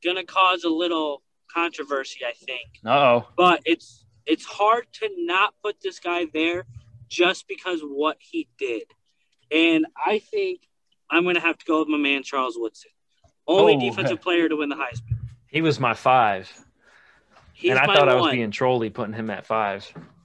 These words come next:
Speaker 1: No, I, I, I had to put him at one on just on the sole fact, like, yes, his stats are good, but he's the only defensive player to win the Heisman.
Speaker 2: I'm not gonna argue.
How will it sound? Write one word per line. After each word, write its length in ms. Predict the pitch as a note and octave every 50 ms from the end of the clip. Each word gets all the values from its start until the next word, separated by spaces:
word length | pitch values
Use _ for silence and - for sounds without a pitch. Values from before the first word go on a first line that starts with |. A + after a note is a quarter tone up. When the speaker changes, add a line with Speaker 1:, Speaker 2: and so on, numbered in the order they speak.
| _ _ _ _ - - - - - - - - - - - - - _ -
Speaker 1:
No, 220 | D3 D3+ D3+ C#3 C3
I, 560 | B2 C3+ D3+ D3+ C#3+ C#3+ D3+ E3 F3+ F3+ E3 - D3+
I, 80 | E3+
I 40 | F3+
had 260 | F3 - G3 G3+ G#3 G#3
to 60 | - -
put 140 | G#3+ G#3+ G3
him 140 | F#3+ F#3+ G3
at 120 | F#3 D#3+ E3+
one 320 | E3+ E3+ F3 F#3 G3 G#3 _ _ _ _ _ _ _ _ _ _ -
on 180 | E3 F3+ - F4 D#4+ -
just 460 | - - G3+ G#3+ B3 A3 - - _ _ _ _ _ _ _ _ -
on 180 | E3 F#3 G3 G3+
the 100 | G3 F3
sole 260 | - - G3 G#3 G#3 F3
fact, 340 | - F#3 F3 F#3 F#3 -
like, 160 | F#3 D#3+ D3+ -
yes, 220 | D#3+ E3+ F#3 -
his 220 | - E3 D#3+ - -
stats 320 | - D3+ E3+ F3+ E3 -
are 60 | G3
good, 260 | F#3+ F#3+ G#3 G#3+ G#3 - _ _ _ _ - - - _ _
but 260 | - G3 G3+ F#3 -
he's 300 | - - - G#3 F#3+ E3+
the 160 | - F#3 E3 - - -
only 360 | F#3+ A3 A#3 A#3 A3+ A3 G3
defensive 500 | F3 G3 G3 E3+ - G3 E3 F3+ E3+ -
player 380 | - F#3 F3+ E3+ E3 D#3+ D3 - _ _ _ _ _ _ _ -
to 240 | - - G3+ G3 F#3+
win 220 | F3 F3 D#3 D3
the 80 | C#3 C3
Heisman. 480 | - - C3 B2 A2+ G#2+ - - G2 F#2 _ _ _ _ _ _ _ _ _ _ _ _ _ _ _ _ _ _ _ _ _ _ _ _ _ _ _ _ _ _ _ _ _ _ _ _ _ _
Speaker 2:
I'm 120 | A#2 B2+
not 180 | C#3+ D3+ E3 D#3
gonna 140 | F3 D3 C#3
argue. 440 | C3 D3 F3+ F#3 E3+ C#3 A2 G2